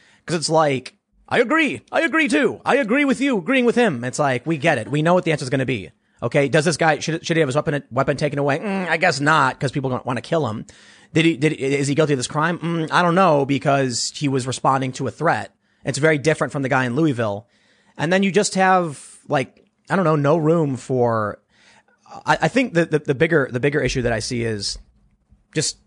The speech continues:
social media in general and the conversation around all of this and what results and why he loses his gun, right?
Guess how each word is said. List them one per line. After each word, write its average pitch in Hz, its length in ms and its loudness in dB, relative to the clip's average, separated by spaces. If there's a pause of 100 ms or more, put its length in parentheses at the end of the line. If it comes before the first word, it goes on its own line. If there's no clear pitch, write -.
(320)
social 196 380 2
media 165 300 0
in 131 100 0
general 135 320 2
and 120 80 0
the 113 60 -4
conversation 131 600 0
around 117 260 0
all 110 120 0
of 104 100 -6
this 104 160 -4
and 117 140 -4
what 131 180 0
results 117 480 0
and 113 140 -4
why 107 120 0
he 117 100 -4
loses 107 240 -4
his 107 120 -8
gun, 101 220 -6
right? 98 240 -8